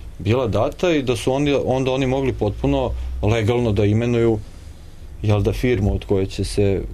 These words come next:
kupiti, odnosno vrstu, odnosno lek tačno koji će se kupiti u kojoj količini. Kao kad bi neko sad,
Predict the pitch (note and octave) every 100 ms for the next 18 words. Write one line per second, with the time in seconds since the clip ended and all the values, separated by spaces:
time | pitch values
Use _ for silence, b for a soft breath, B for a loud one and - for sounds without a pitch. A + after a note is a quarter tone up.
0 | - G#2 G#2+ A2+ G#2+ G#2+ A2 G#2+ G#2+ -
1 | G2+ - E2 A2+ G#2+ A2+ G#2 B2 A#2 -
2 | G#2+ G2+ A2 G2+ G2+ F#2+ G2 - A2 G#2+
3 | G#2 G#2+ G2+ G#2+ G2+ - G2 A2 F#2+ -
4 | E3 F3 D3 D3+ D3+ C#3 - B2+